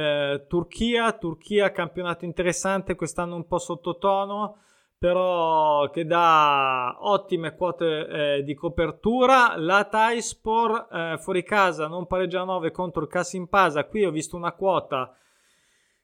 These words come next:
del bookmaker, mm, interessante, mm, mi sembra molto interessante, diciamo, anche valutando i numeri, le situazioni.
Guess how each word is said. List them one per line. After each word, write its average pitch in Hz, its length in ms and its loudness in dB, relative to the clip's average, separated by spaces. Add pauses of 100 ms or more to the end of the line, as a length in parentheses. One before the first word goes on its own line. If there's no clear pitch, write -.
(180)
del 202 160 8
bookmaker, 196 1160 4
mm, 165 840 -10
interessante, 269 1300 2
mm, 175 420 -12
mi 175 120 -8
sembra 196 640 4
molto 220 380 -2
interessante, 175 920 -2
diciamo, 170 440 -6
anche 156 800 -4
valutando 160 560 -6
i 180 80 -2
numeri, 170 720 -4
le 156 80 -2
situazioni. 175 1000 -6